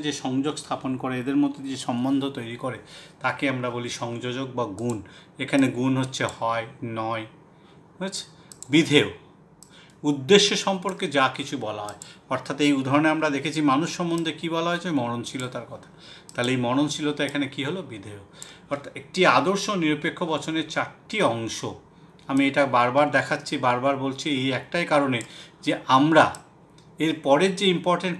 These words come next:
পার্ট, অর্থাৎ একটি বাক্যকে বচনে রূপ করব, রূপ দেব, তার জন্য এই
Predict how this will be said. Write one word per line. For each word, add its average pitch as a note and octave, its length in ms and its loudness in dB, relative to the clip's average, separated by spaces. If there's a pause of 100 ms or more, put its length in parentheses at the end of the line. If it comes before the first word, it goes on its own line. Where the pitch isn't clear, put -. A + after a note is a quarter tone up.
পার্ট, B2+ 260 6 (120)
অর্থাৎ C3 280 0 (160)
একটি - 200 -6 (100)
বাক্যকে C#3 480 -4
বচনে D3 320 -2 (100)
রূপ B2+ 120 -6 (120)
করব, C3 180 -4 (360)
রূপ C#3+ 180 2 (140)
দেব, C#3+ 140 8 (1080)
তার B2+ 160 6 (120)
জন্য D3 240 2 (300)
এই C#3+ 80 6